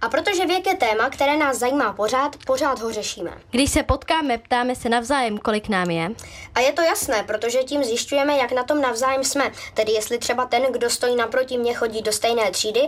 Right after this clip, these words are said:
Speaker 1: a má stejné informace, nebo je mladší a tedy mu informace můžu přidat, anebo je starší a můžu se od něj něco nového dozvědět.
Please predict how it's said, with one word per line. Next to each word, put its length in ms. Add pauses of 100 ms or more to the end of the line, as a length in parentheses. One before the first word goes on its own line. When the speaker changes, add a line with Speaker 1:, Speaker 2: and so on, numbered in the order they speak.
(260)
Speaker 1:
a 40
má 160
stejné 300
informace, 680 (340)
nebo 200
je 120
mladší 400
a 60
tedy 200
mu 300
informace 520
můžu 240
přidat, 440
anebo 280
je 100
starší 480
a 60
můžu 280
se 160
od 160
něj 160
něco 280
nového 340
dozvědět. 420